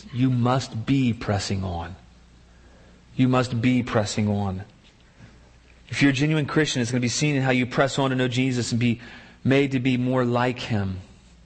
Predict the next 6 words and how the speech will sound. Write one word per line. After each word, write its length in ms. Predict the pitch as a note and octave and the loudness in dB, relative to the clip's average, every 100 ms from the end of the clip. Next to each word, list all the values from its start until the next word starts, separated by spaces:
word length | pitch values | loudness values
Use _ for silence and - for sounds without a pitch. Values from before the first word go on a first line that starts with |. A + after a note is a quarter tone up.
| - - | -20 -6
day 140 | B2+ A#2+ | 0 2
by 180 | A2+ | 0
day, 320 | G#2 F#2+ F#2+ - - - _ - _ _ | 0 -4 -4 -12 -20 -20 _ -20 _ _
step 300 | - A2 G#2 | -4 -2 0
by 120 | A2 | -2
step. 360 | G#2 - - | -4 -8 -10